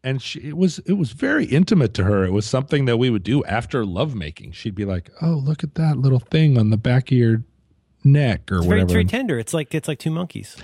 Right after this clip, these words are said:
Speaker 1: But yeah, it's exactly like two monkeys. But she was,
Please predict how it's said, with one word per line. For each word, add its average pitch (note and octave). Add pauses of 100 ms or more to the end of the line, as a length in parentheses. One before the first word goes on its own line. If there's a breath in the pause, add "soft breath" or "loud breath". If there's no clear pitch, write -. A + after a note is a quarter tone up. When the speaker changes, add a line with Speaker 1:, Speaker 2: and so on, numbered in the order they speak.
(180 loud breath)
Speaker 1:
But C#3+
yeah, D3+
it's G#2
exactly D#3+
like G#2+
two A2+
monkeys. F2+
But G#2
she D#3+
was, G2+